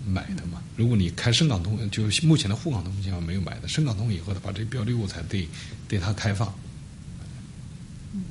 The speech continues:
Speaker 2: 那预计的话，您觉得这个现在对深圳方面投资者的一些资产限制会有吗？包括说还有在深圳方面开放的这个程度，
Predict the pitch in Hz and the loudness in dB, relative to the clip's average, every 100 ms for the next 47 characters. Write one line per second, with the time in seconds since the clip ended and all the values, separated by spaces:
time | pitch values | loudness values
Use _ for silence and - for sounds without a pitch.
0 | - - - - - - 214 226 185 - | -6 -2 2 4 6 6 6 4 6 8
1 | 156 147 123 113 113 127 143 110 113 123 | 6 8 6 6 6 6 6 6 6 6
2 | 101 - 127 139 131 117 127 117 110 110 | 4 2 4 6 6 6 6 6 6 6
3 | - 135 131 120 123 123 104 110 113 123 | 6 6 6 6 6 6 4 2 4 4
4 | 123 98 69 104 95 - 151 123 - 151 | 4 2 2 2 2 4 4 4 4 6
5 | 123 - 80 76 - 67 - 117 127 135 | 4 2 0 -2 -2 -4 2 6 6 6
6 | 107 - 107 110 - 113 95 - 107 123 | 4 4 4 4 4 4 4 4 4 4
7 | 123 117 123 110 107 - 107 113 - 117 | 4 4 4 4 4 2 2 2 6 4
8 | 95 87 76 - - - - - - - | 4 2 0 2 0 -2 -4 -4 -2 2
9 | 104 131 - | 4 4 4